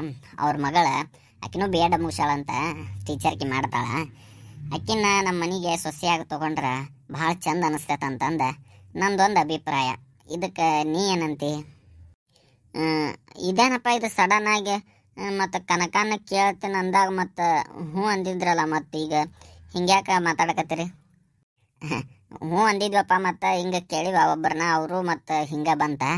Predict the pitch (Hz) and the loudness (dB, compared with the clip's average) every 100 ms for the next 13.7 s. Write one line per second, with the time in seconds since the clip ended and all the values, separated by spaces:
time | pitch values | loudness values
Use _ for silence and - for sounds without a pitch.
0 | 175 - - _ 180 202 214 185 160 160 | -4 -10 -20 _ -2 2 2 4 2 2
1 | 185 175 160 - 156 151 147 139 127 127 | 0 -2 -2 -6 -2 -2 -2 -4 -8 -8
2 | 151 151 131 139 139 131 131 131 127 131 | -6 -4 -4 -4 -2 0 2 0 -2 0
3 | 143 135 123 127 127 110 - - 139 - | 0 0 -2 -2 -2 -2 -4 -6 -8 -6
4 | - 113 - - _ _ _ _ - 143 | -6 -6 -8 -16 _ _ _ _ -12 -2
5 | 170 175 175 165 156 214 185 160 180 165 | 2 2 2 0 4 6 8 8 6 4
6 | 151 165 - 156 151 175 180 170 165 156 | 2 2 2 2 2 0 -2 -2 -4 -2
7 | 156 147 135 123 143 - 165 175 165 165 | -2 0 -4 -6 -12 -12 -6 -2 0 4
8 | 190 170 175 180 175 170 170 170 165 170 | 6 6 4 -2 -4 -4 -4 -2 -2 -4
9 | 160 156 156 156 156 147 151 151 143 139 | -6 -4 -4 -4 -2 4 4 4 -2 -6
10 | 139 135 139 - _ _ _ - - 175 | -6 -6 -8 -12 _ _ _ -6 0 2
11 | 170 160 135 - 160 156 147 - - 143 | 2 0 2 2 0 -4 -12 -14 -6 -4
12 | 151 151 165 - 143 143 147 147 160 156 | 2 4 4 2 -4 -2 -2 0 -2 -2
13 | 147 156 165 151 139 135 | -2 -2 -2 -2 -2 -2